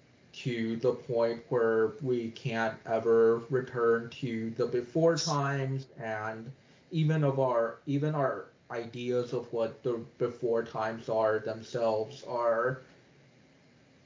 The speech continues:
informed by the narratives and signs that we've constructed. But knowing this, we can still do things to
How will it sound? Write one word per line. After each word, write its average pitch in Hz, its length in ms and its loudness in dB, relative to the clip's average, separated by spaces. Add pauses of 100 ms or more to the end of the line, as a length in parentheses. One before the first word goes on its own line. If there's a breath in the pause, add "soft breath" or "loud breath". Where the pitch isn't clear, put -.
(180)
informed 120 760 -2 (160)
by 113 720 2 (320)
the 117 400 2
narratives 117 720 0
and 113 140 -10
signs 110 500 -8
that 110 400 0
we've 113 320 -6
constructed. 110 920 -2 (120)
But 110 440 0 (580)
knowing 156 640 2
this, 117 640 -4 (120)
we 123 200 -8
can 117 720 -8 (520)
still 135 540 2
do 131 340 -4
things 117 640 -6 (160)
to 117 680 -4